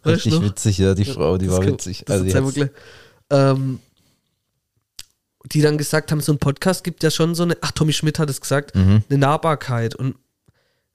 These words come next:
Speaker 1: die, manche vergessen, dass der Tommy zum Beispiel jetzt in dem Fall die Leute ja nicht kennt. Aber die begegnen den so, als wie, „Ey, wir waren
Speaker 2: Die
Speaker 1: gestern Bier trinken.“
Speaker 2: Ja.
Speaker 1: Und das ist,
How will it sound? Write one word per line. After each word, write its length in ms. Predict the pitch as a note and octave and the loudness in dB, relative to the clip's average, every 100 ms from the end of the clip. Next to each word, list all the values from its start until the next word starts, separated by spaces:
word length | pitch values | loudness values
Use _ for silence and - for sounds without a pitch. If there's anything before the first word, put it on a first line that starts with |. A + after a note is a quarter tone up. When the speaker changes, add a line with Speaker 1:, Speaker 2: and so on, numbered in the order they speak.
| _ _ - | _ _ -10
Speaker 1:
die, 80 | D3 | -2
manche 260 | D3+ - | -2 -2
vergessen, 420 | E3 D#3+ E3 - D#3+ | -2 -2 -2 0 -2
dass 260 | D3+ - _ _ _ _ D3 | -4 -8 _ _ _ _ -4
der 100 | C#3+ | -2
Tommy 500 | E3 F3+ G3 G3 - - | 0 2 2 0 -2 -6
zum 120 | D#3 | 0
Beispiel 340 | D#3+ E3+ - F3 | 0 0 -2 -4
jetzt 140 | - | -2
in 60 | E3 | -2
dem 160 | E3+ | -2
Fall 180 | - E3+ | -2 -2
die 80 | D#3 | 0
Leute 200 | D#3+ E3 | 2 2
ja 60 | F3+ | 2
nicht 200 | F#3+ - | 0 -2
kennt. 560 | - D#3+ C3 - - _ _ _ - - - - | 0 0 0 -6 -12 _ _ _ -20 -20 -12 -4
Aber 160 | D#3 | 0
die 80 | E3 | 0
begegnen 460 | F3 D#3+ F#3 F#3 G3 | 0 0 0 2 2
den 140 | F#3+ | 2
so, 180 | F3+ F#3 | 4 4
als 180 | F#3 F3+ | 4 0
wie, 120 | F3+ | -2
„Ey, 380 | D3 D3 G#2+ - C3 | 0 -2 -6 -14 -2
wir 120 | E3 | 0
waren 140 | E3 | 2
Speaker 2:
Die 40 | E3+ | 0
Speaker 1:
gestern 220 | - F#3 | -2 -2
Bier 200 | F#3 F3 | 2 0
trinken.“ 380 | - D#3 - A2+ | 0 -4 0 4
Speaker 2:
Ja. 200 | A2+ G#2+ - - | 4 2 -6 -8
Speaker 1:
Und 160 | D3+ D3+ _ _ _ _ _ - | -6 -6 _ _ _ _ _ -4
das 200 | F3 - | -4 -2
ist, 320 | - - F2+ | -8 -10 -14